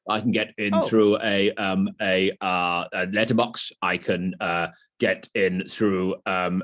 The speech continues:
Speaker 1: an Ethernet cable. Uh,
Speaker 2: Oh, wow.
Speaker 1: uh, Wi-Fi, br-, br-, yes, I, I can put myself across Wi-Fi now. It's, uh, it's all very modern. It's all very clever. The elves have, have made it all possible.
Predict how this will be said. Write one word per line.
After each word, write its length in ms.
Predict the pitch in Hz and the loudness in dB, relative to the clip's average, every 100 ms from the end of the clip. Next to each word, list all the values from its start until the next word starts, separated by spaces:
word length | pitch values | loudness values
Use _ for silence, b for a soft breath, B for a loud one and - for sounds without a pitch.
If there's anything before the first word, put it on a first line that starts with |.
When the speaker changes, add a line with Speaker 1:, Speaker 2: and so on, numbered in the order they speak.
| - | -4
Speaker 1:
an 640 | 98 90 87 87 87 85 - | -2 0 0 -2 -4 -6 -2
Ethernet 360 | 107 101 101 | -2 0 -2
cable. 440 | - 98 98 95 - B B _ | -2 0 0 0 -4 B B _
Uh, 20 | |
Speaker 2:
Oh, 300 | 95 90 90 | -2 0 2
wow. 280 | 90 - 98 80 | 2 0 -2 -4
Speaker 1:
uh, 160 | 90 | -4
Wi-Fi, 540 | 107 120 120 120 110 104 | 0 2 2 2 0 0
br-, 180 | 123 - - _ | -2 -4 -6 _
br-, 200 | 123 151 | 2 4
yes, 200 | 139 120 | 4 2
I, 160 | 117 120 | 0 0
I 100 | 113 | -2
can 180 | 117 117 | 0 2
put 140 | 127 | 2
myself 300 | 120 117 113 | 0 0 0
across 180 | 117 113 | 0 -2
Wi-Fi 380 | 104 104 98 101 | 2 0 2 0
now. 280 | 92 95 95 | 0 0 -2
It's, 180 | 98 - | -2 -2
uh, 60 | 107 | 0
it's 240 | 107 127 | 0 4
all 160 | 233 202 | 6 6
very 240 | 131 123 | 6 4
modern. 300 | 113 110 107 | 2 2 2
It's 100 | 104 | 2
all 100 | 123 | 2
very 120 | 107 | 2
clever. 240 | 95 107 101 | 2 -2 0
The 120 | 120 | 4
elves 320 | 143 139 113 | 6 6 4
have, 120 | 120 107 123 | -2 -2 -6
have 120 | 120 | -2
made 180 | 120 120 | 2 2
it 80 | 113 | 4
all 140 | 143 | 4
possible. 440 | 131 98 - 80 | 4 0 -4 -10